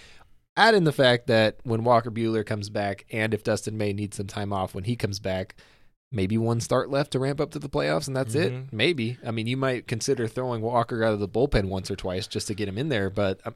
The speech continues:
Speaker 1: still, I mean, <clears throat> that's, this is rough.
Speaker 2: Yeah, but gotta keep in mind that the first round is gonna be weird. It's a three-game series, so that can go any w-, any which way, and they're almost, I mean, playoffs are almost always based on what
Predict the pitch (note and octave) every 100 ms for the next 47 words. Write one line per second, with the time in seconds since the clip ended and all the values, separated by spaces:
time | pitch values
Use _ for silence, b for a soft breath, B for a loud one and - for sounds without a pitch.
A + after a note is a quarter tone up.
0 | _ - - C3+ D3+ F#2+ G2 D#3+ C#3+ G2+
1 | D3 C3+ C3 E3+ A#2 F#2+ E3 - - -
2 | C3+ B2+ A3 G#3 F3+ D3 D3 B2+ G2 F2
3 | - A#2+ B2 B2 - D#3 F#3+ - A2+ B2
4 | C3+ A#2+ G#2+ G2+ B2 G#2+ A2 A2 G#2 G2+
5 | - _ _ _ G#2+ B2 A2 F#2 G#2 B2
6 | - C3 C3+ D#3 D#3+ D#3 C#3+ A2 B2 B2+
7 | B2+ B2+ A2+ - C3 G#2+ G2+ G2+ B2 G#2+
8 | G2+ - B B - B2+ D3+ D#3 D#3 C3+
9 | C3+ B2+ A#2+ A#2+ - - D#3 C#3 C3 A#2+
10 | B2 A#2 G#2+ A2+ C#3 C3+ C3 A2+ - -
11 | - _ _ _ - A2+ G#2+ - C#3+ B2+
12 | A2+ B2+ A#2+ B2+ C#3 C#3+ G#2+ A#2+ G#2+ -
13 | G#2+ G#2+ G#2+